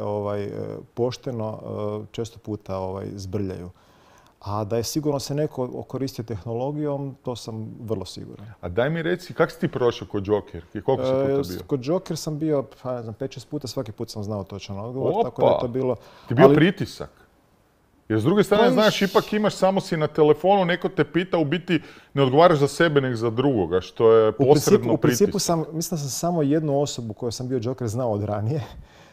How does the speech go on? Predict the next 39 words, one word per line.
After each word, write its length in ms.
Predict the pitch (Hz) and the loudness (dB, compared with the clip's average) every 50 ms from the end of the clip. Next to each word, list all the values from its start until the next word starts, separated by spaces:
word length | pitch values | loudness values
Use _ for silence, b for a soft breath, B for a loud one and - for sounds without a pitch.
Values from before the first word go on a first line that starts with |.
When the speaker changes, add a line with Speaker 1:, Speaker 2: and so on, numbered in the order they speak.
| b b - | b b -14
Speaker 1:
Svi 180 | - - 156 | -2 0 0
Speaker 2:
A 40 | 175 | 4
Speaker 1:
su 40 | 170 | 6
Speaker 2:
šta 80 | 180 | 8
Speaker 1:
me 60 | 160 143 | 8 8
Speaker 2:
drugi 240 | 151 151 151 147 | 8 6 4 2
to 140 | 135 - 139 | 2 2 4
ovak? 220 | 135 135 127 107 - - 107 - - | 6 6 4 4 2 -2 -12 -12 -8
Speaker 1:
Svi 200 | - - 202 208 | -4 -2 -2 0
su 140 | - 208 | 0 0
me 100 | 196 180 | 2 2
našli 340 | 170 170 175 180 - - 131 | 4 4 4 4 2 2 0
nekim 280 | 135 139 139 - 117 107 | 0 0 0 0 -4 -6
putem 640 | - - 123 127 - - 113 101 101 98 92 92 - _ _ | -4 -2 -4 -4 -2 -4 -6 -6 -4 -6 -8 -10 -14 _ _
po, 280 | - 107 101 101 98 95 | -6 -4 -2 -2 -2 -4
po 140 | - - 110 | -8 -12 -14
staroj 340 | - - - 127 120 110 104 | -8 -2 0 0 0 0 -2
kvizaškoj 480 | - 113 120 113 113 104 - - 104 | -2 -6 -8 -8 -8 -10 -10 -12 -14
slavi, 460 | 101 - 107 107 120 143 156 165 156 | -12 -6 -4 -2 -2 0 -2 -2 -2
ovaj, 400 | 147 143 143 143 139 139 139 135 | -2 -2 -2 -2 -2 0 -2 -2
i 460 | 135 135 127 131 131 131 131 131 131 127 - _ _ | -2 -4 -6 -6 -6 -6 -6 -8 -8 -10 -14 _ _
kontaktirali 640 | - 131 123 113 135 117 - - 143 156 156 151 147 | -10 -10 -8 -8 -10 -12 -6 -4 -4 -2 -2 -2 -4
su 140 | - - 147 | -6 -6 -6
me, 80 | 139 | -8
pristao 400 | - - 135 135 139 - - 117 | -4 -2 0 0 0 0 -4 -6
sam 160 | - - 117 113 | -6 -6 -6 -6
biti 140 | 120 107 | -6 -6
džoker 300 | 98 110 120 117 - 110 | -4 -4 -4 -4 -6 -8
nepoznatim 540 | 117 113 117 - 107 101 107 101 - 107 104 | -8 -8 -8 -8 -8 -10 -10 -10 -8 -8 -6
ljudima 380 | 104 120 147 160 160 151 143 127 b b b b b b b b b b b b _ - | -6 -4 -4 -4 -4 -4 -6 -6 b b b b b b b b b b b b _ -12
i 340 | 131 120 123 120 120 123 120 | -8 -6 -6 -4 -4 -2 -2
evo, 240 | 120 117 113 110 | 0 0 0 0
drago 320 | 104 98 117 117 113 104 101 | 0 0 0 0 0 0 -2
mi 60 | 98 | -4
je 60 | 98 | -6
da 80 | 95 101 | -8 -8
sam 160 | - - 98 | -10 -10 -12
im 40 | 90 | -12
pomogao. 460 | - - 92 92 92 95 95 95 95 | -10 -10 -10 -10 -10 -12 -12 -16 -18